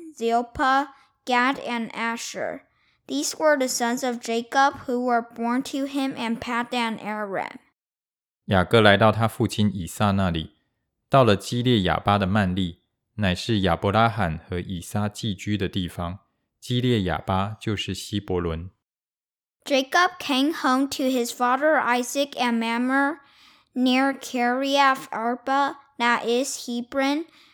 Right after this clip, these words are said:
Speaker 1: where Abraham and Isaac had stayed.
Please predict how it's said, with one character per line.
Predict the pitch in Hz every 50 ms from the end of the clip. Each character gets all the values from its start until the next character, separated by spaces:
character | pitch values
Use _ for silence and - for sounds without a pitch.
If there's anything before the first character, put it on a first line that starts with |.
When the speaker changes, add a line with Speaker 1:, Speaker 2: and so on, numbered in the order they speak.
| _ _ _ -
Speaker 1:
where | 277 254 247 233 -
Abraham | - 202 240 240 240 269 277 311 302 311 311 302 311 311
and | - 269 254 233 -
Isaac | 139 214 233 233 240 - - 269 269 -
had | - - - 254 226 220
stayed. | - - - - - 220 214 190 143 95 113 175